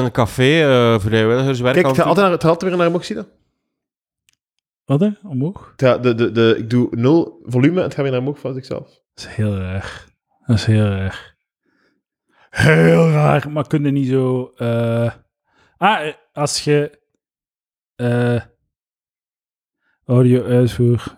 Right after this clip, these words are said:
Speaker 3: Ah, dat is raar.
Speaker 2: Ik zal er gewoon uitgaan.
Speaker 3: Misschien moet ik het ook, eh, naar beneden doen.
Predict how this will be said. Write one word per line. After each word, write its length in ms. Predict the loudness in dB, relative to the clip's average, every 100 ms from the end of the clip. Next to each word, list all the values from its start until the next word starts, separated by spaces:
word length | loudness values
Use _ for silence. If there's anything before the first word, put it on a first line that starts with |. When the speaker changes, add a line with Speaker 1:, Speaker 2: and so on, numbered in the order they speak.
| -12
Speaker 3:
Ah, 200 | -12 -12
dat 80 | -10
is 120 | -10
raar. 180 | -10 -8
Speaker 2:
Ik 60 |
zal 240 | -6 -2 0
er 60 |
gewoon 160 | 2 2
uitgaan. 360 | 2 -2 -10 -10 _ _ _ _ _ _ _ _ _ _ _ _ _ _ _ -8
Speaker 3:
Misschien 280 | -6 0 0
moet 180 | 2
ik 120 | 0 0
het 160 | 0
ook, 260 | -2 -2 -14 _ _ -20 -20 _ _ _ _ _ _ -20 -12
eh, 200 | 0 2
naar 200 | 2 0
beneden 360 | -2 -2 -2 -4
doen. 320 | -8 -8 -8